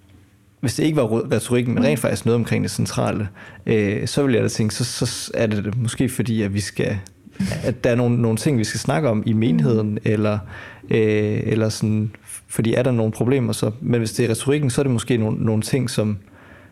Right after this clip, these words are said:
Speaker 1: der faktisk kan gøres noget ved,
Speaker 2: Ja.
Speaker 1: uden at det fa-,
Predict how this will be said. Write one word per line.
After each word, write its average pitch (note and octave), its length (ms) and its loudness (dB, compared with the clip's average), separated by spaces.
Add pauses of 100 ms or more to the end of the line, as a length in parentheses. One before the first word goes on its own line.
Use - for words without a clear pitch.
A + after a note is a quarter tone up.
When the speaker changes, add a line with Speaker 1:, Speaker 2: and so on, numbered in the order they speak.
(440)
Speaker 1:
der B2 80 2
faktisk - 380 -4
kan - 120 -2
gøres A2 340 0
noget A2 240 2
ved, B2 200 4 (320)
Speaker 2:
Ja. G2+ 220 0
Speaker 1:
uden B2+ 200 4
at B2+ 140 0
det A2 200 0
fa-, - 80 0